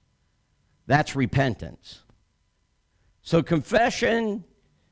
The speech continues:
admits you're wrong and repents of it, okay? So you can go to stage three. Stage three is cleansing. So if you made it past stage one,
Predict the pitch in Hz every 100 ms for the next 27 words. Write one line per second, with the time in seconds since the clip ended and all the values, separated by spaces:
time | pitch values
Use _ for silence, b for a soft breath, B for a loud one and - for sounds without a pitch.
0 | - 123 131 196 247 - 233 208 160 165
1 | 170 170 170 - 135 123 123 104 - 170
2 | 156 - 92 76 - - - _ _ _
3 | 107 104 120 117 147 - _ b b b
4 | - 196 185 190 220 214 202 180 190 180
5 | 170 - 185 147 147 - - 208 233 104
6 | 55 - _ _ _ _ _ - - 202
7 | 196 180 - - 220 220 175 165 - 160
8 | - - - 190 202 165 82 87 80 73
9 | _ _ _ _ _ _ _ _ _ _
10 | _ _ _ - - 285 233 170 214 -
11 | 240 202 226 302 330 320 - 202 262 262
12 | 226 - - _ - - - 190 214 208
13 | 143 127 139 165 143 85 - 69